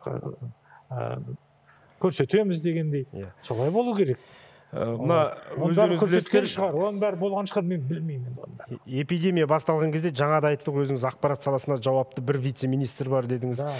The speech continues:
Speaker 1: иә.
Speaker 2: Э, ақпарат
Speaker 1: Ол,
Speaker 2: саласына
Speaker 1: ол
Speaker 2: тікелей жауапты
Speaker 1: Абишев.
Speaker 2: министрдің өзі де бар мысалға. Біз енді мына, э, Алексей Цойды,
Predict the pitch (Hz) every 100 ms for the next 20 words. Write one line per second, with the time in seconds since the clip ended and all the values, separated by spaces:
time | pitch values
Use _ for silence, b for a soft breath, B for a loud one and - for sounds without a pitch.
0 | 117 127 120 107 117 - 143 - 143 135
1 | 139 123 151 143 135 135 135 - - 147
2 | 170 151 - 120 135 156 - 156 143 147
3 | 160 147 120 165 170 143 147 139 123 120
4 | B B 123 151 196 185 175 170 120 B
5 | B B B - 127 123 123 123 - -
6 | - 160 165 180 160 - 165 175